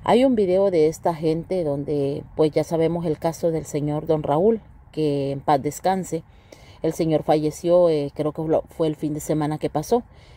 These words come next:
perdón, y, eh, pues ahí pusieron unos videos del señor, eh, del velorio, de todo ahí, de su enfermedad. Y hay un video ahí que dice que el señor, l-, su deseo era comer tamales, algo así, no sé la verdad.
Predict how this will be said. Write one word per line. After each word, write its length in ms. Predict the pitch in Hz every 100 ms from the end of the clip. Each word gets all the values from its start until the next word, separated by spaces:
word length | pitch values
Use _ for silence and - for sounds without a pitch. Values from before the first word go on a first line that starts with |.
| -
perdón, 420 | - 156 170 214 - -
y, 640 | 214 202 180 165 160 156 -
eh, 580 | 180 170 156 156 147 143 -
pues 240 | 175 165
ahí 480 | 170 151 165 180 190 -
pusieron 480 | 175 - 170 165 175
unos 260 | 165 170
videos 340 | 165 160 165 160
del 120 | 151
señor, 440 | - 156 160 208 - - - - - -
eh, 160 | - 151
del 680 | 151 147 139 139 135 120 120
velorio, 580 | 123 156 202 202 170 151
de 480 | 147 139 131 120 139 -
todo 300 | 208 180 151
ahí, 220 | 151 151
de 80 | 156
su 120 | 156
enfermedad. 540 | 143 143 143 175 202 185 - - -
Y 220 | 160 156
hay 180 | 147 165
un 120 | 185
video 300 | 190 175 170
ahí 280 | 170 170 175
que 160 | - 165
dice 340 | 151 156 175
que 120 | 156 156
el 80 |
señor, 460 | - 143 143 151 156
l-, 460 | 160 143 131 123 110
su 180 | -
deseo 320 | 131 131 151 151
era 100 | 156
comer 260 | - 147
tamales, 440 | - 151 175 170 156
algo 200 | 160 151
así, 220 | - 165
no 140 | 139
sé 160 | - 151
la 120 | 170
verdad. 300 | 165 - -